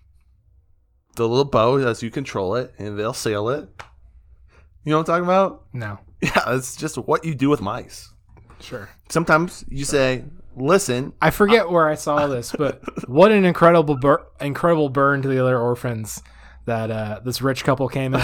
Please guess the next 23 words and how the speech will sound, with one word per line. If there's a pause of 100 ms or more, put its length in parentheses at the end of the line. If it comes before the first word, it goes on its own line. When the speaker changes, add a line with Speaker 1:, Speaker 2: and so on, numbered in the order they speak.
(100)
Speaker 2:
adopted
a
mouse
over
you. (680)
Like,
man.
Speaker 1:
Sometimes
you
need
a
new
brother,
and
that
is
a
mouse.
Speaker 2:
Sometimes
you're
an
orphan,
and